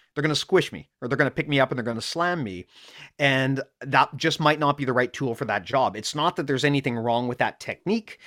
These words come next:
It's just that there's different tools that are better in different situations. So a good first place to ask people if they come to you with a, a nuanced question is, "Well, what are you trying to do? Like, why are you here? Are you here, do you, what are your goals? Do you just wanna learn to defend yourself?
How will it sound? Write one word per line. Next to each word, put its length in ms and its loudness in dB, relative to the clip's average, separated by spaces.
It's 140 -6
just 200 -4
that 120 -4
there's 180 -4
different 380 -2
tools 380 0
that 160 -2
are 40 0
better 280 -2
in 80 -4
different 320 -10
situations. 800 -10
So 280 2
a 80 2
good 360 4
first 320 0
place 220 0
to 100 -4
ask 320 0
people 260 -6
if 60 -8
they 80 -8
come 240 -4
to 100 -4
you 100 -2
with 140 -4
a, 220 -4
a 20 -10
nuanced 500 -4
question 360 -2
is, 100 -10
"Well, 100 -4
what 140 2
are 40 0
you 100 0
trying 220 0
to 60 0
do? 240 -2
Like, 200 -8
why 120 6
are 100 6
you 120 -4
here? 360 -8
Are 100 -6
you 160 -4
here, 280 0
do 400 -8
you, 40 -2
what 180 6
are 60 2
your 140 4
goals? 540 0
Do 60 -8
you 80 -4
just 200 -10
wanna 340 0
learn 180 -8
to 100 -14
defend 320 -4
yourself? 460 2